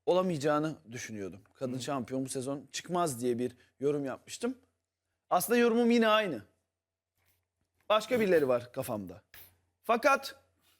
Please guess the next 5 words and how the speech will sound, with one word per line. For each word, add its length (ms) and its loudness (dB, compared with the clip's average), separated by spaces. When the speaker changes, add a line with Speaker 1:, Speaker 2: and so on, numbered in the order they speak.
Speaker 1:
yani 220 2
ol-, 240 4
olamaz 440 6
ama 140 4
olur. 400 4